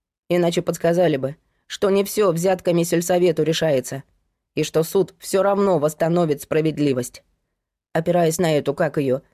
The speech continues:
приобретательную давность, вот что». «А с главой сельского поселения теперь что будет?» полюбопытствовал Игорь. «Фактически он же незаконное изъятие земли с её последующей продажей провёл».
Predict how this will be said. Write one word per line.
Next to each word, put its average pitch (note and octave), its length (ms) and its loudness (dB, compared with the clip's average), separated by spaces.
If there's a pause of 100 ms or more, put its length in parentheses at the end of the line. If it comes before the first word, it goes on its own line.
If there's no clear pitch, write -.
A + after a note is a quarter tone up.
(380)
приобретательную E3+ 800 0
давность, C#3 440 -4
вот D#3+ 200 -2
что». - 260 -8 (1600)
«А D3+ 120 -2
с D3 60 -4
главой E3+ 500 2
сельского E3 500 0
поселения D3 800 0
теперь D#3 400 -4
что - 240 -4
будет?» A#2 420 -8 (760)
полюбопытствовал F3 840 0
Игорь. B2 460 -6 (920)
«Фактически D#3 640 -2
он D#3 180 0
же D#3 120 0
незаконное D3+ 720 0
изъятие D3+ 680 0
земли D#3 400 0
с - 80 -8
её D3 220 0
последующей D3 720 -2
продажей D3+ 640 -4
провёл». A2 480 -6